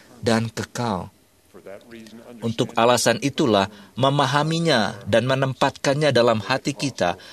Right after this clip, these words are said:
akan memungkinkan kita untuk melihat dan mengambil kesempatan untuk menolong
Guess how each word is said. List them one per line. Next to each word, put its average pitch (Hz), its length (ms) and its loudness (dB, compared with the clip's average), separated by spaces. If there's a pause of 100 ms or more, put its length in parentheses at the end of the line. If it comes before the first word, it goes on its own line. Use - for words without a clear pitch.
(120)
akan 127 400 0
memungkinkan 135 720 -4
kita 101 400 -4
untuk 113 320 -6
melihat 139 560 -4 (320)
dan 117 160 2
mengambil 123 480 2
kesempatan 123 800 -2
untuk 113 320 -6
menolong 113 560 0